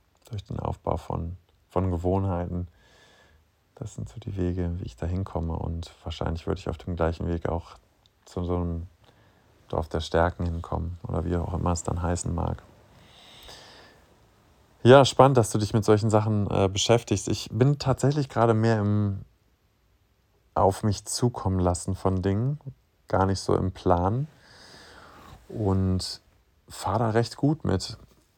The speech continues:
Ich, ich hab heute realisiert, dass ich im letzten Jahr extrem viel gewachsen bin, wahnsinnig viele neue Sachen kennenlernen durfte, ganz viele neue Menschen kennenlernen durfte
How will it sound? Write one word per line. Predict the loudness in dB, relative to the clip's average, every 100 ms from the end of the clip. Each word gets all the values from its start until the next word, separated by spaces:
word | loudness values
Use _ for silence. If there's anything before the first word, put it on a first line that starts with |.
| _ _ _ _
Ich, | -6 -6 -8 -20
ich | -8 -6
hab | -2
heute | 0 0 0
realisiert, | 0 2 0 0 -2
dass | -2 -4
ich | -8 -8
im | -6
letzten | -2 -2 -4 -10 -4
Jahr | -2 0 -2
extrem | -6 -10 -10 -2 0 0 -2
viel | -4 -2 -2
gewachsen | -2 -4 -4 -6 -4
bin, | -2 -2 -4 -10 -20 -20 -20 -20 _ _ -4
wahnsinnig | 0 2 2 -2 -2
viele | -2 -2
neue | 0 0 2 4
Sachen | 2 2 -2 -4 -6 _ _
kennenlernen | -4 0 2 2 2 2 2
durfte, | 2 0 -2
ganz | 0 0
viele | 0 0
neue | 0 0
Menschen | 0 -4 -6 -8
kennenlernen | -8 -6 -6 -6 -6
durfte | -6 -6 -8